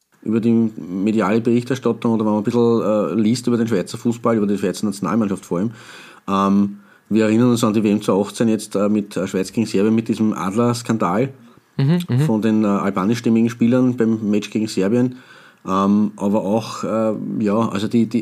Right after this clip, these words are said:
Speaker 1: in der Öffentlichkeit ist es momentan eine ganz schwierige Diskussion in der Schweiz, ähm, weil viele, vor allem halt den, den, äh, Ex-Balkan, ähm, oder den, den, den, den balkanstämmigen Burschen,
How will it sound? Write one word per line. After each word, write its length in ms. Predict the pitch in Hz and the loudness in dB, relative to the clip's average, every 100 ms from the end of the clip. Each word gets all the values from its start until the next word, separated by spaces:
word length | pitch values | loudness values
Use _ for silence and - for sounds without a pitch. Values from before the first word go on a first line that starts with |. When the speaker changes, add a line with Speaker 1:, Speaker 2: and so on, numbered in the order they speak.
| - | -4
Speaker 1:
in 80 | 101 | -2
der 80 | 123 | 2
Öffentlichkeit 420 | 131 139 151 143 | 2 2 2 2
ist 140 | 127 127 | 0 -2
es 100 | 117 | 0
momentan 320 | 110 151 139 | 2 2 0
eine 80 | 123 | 0
ganz 220 | 110 120 | 0 2
schwierige 240 | 120 131 | 2 2
Diskussion 460 | 113 101 110 101 92 | 0 -2 -4 -2 0
in 80 | 107 | 0
der 80 | 110 | 0
Schweiz, 280 | 90 117 - - - - - | 0 -2 -8 -20 -20 -20 -8
ähm, 440 | 87 101 107 107 - | -2 2 4 2 -2
weil 800 | 90 95 104 92 107 127 135 135 - _ _ _ | -6 -2 0 2 4 4 2 -2 -10 _ _ _
viele, 600 | - - 131 151 156 151 | -16 -2 0 2 2 2
vor 200 | 143 120 | 2 2
allem 140 | 113 123 | 2 2
halt 200 | 120 123 | 0 0
den, 320 | 113 113 113 | 2 2 0
den, 440 | 107 107 104 107 | 0 2 2 0
äh, 220 | 98 104 104 | 0 -2 -2
Ex-Balkan, 1600 | 113 113 - - - _ _ _ _ _ 90 98 117 - 120 123 123 - _ _ _ _ _ | -4 -6 -10 -10 -12 _ _ _ _ _ -2 -2 0 0 2 2 -2 -10 _ _ _ _ _
ähm, 340 | - 107 107 110 | -2 0 2 0
oder 140 | 101 | 0
den, 180 | 104 107 | -2 -2
den, 180 | 107 101 | -2 0
den, 200 | 101 98 | 0 0
den 140 | 98 98 67 | -4 -8 -6
balkanstämmigen 840 | 90 107 120 117 107 117 120 131 127 - _ _ - | -4 -2 -4 0 2 2 2 0 -4 -20 _ _ 2
Burschen, 480 | 127 123 143 190 | 2 2 0 0